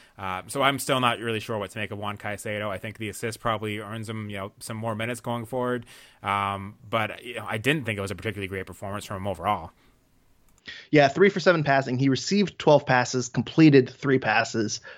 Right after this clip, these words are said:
Speaker 2: Um, now, one of those three passes was a, you know, nicely weighted assist, uh, to a, a streaking Christian Pena. So, uh, you do have to give him some credit. He seems like another guy who you can see the flashes of potential. You can see why they brought him in. Um, you wonder if they can put it together.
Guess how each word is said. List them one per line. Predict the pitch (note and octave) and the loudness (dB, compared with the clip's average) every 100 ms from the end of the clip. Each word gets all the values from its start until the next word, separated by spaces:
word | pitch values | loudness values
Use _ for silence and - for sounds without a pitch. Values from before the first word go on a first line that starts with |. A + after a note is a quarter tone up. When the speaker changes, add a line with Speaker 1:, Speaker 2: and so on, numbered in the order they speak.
| - | 0
Speaker 2:
Um, | A#2 A2 | 2 4
now, | B2+ A#2+ | 6 8
one | B2+ B2+ | 8 8
of | A#2+ | 6
those | B2 A#2+ | 4 2
three | - B2+ | 0 -2
passes | A#2 A2+ A#2+ A#2+ C3 | 0 0 -2 -4 4
was | F#3+ E3+ C#3+ | 8 8 10
a, | C3 C3+ - _ | 8 6 2 _
you | - E3 D3+ | -4 4 6
know, | C#3+ | 6
nicely | C#3+ E3 D#3 D3 | 6 4 6 4
weighted | C3 C#3 C#3 | 6 8 6
assist, | A#2 - C#3+ B2+ - - - - - | 2 2 2 2 -4 -14 -18 -14 -4
uh, | B2 | -2
to | A#2 C#3+ C3 | 2 4 6
a, | A#2 A#2 | 6 2
a | B2 A#2 | -4 -6
streaking | - D3 C3+ A#2+ | 4 6 6 4
Christian | B2+ - A#2+ | 2 0 -2
Pena. | A#2+ A#2+ A2+ | 0 2 0
So, | A#2 A2 G#2 - - - | 2 2 0 -10 -14 2
uh, | A#2 - | 4 8
you | C3 | 10
do | D3 | 10
have | C#3+ D3 | 10 8
to | |
give | C3 B2 | 0 0
him | A2+ | -2
some | A#2 | -4
credit. | A2+ A#2+ A#2 - - - | -2 0 0 -2 -16 4
He | G3 | 6
seems | G3+ F#3 D#3 | 10 10 10
like | C#3+ | 6
another | B2+ A#2 | 4 2
guy | A#2 A2+ | 0 0
who | A#2 A2+ G#2 | 0 -2 -2
you | - B2+ | 0 0
can | A#2+ | 2
see | - D3+ | 6 8
the | B2 | 8
flashes | C#3+ B2+ B2+ | 6 6 2
of | B2+ | -2
potential. | - C3 C3 | 2 2 2
You | A#2+ | 0
can | A#2 | 0
see | A2+ - | 0 6
why | C3+ A#2+ | 8 8
they | A#2 | 6
brought | A2+ B2+ A#2 | 4 4 6
him | B2+ | 6
in. | B2 A#2 A#2 - - | 4 2 -2 -14 2
Um, | G#2 A2+ A#2 | 6 6 8
you | |
wonder | B2+ B2+ A#2+ A#2+ | 10 10 8 4
if | A#2 - | 0 0
they | B2 | 0
can | A#2+ A2+ G#2+ | 2 0 0
put | - B2 | 0 0
it | G2 | 2
together. | A2 A2+ A2 G#2+ | 0 2 4 2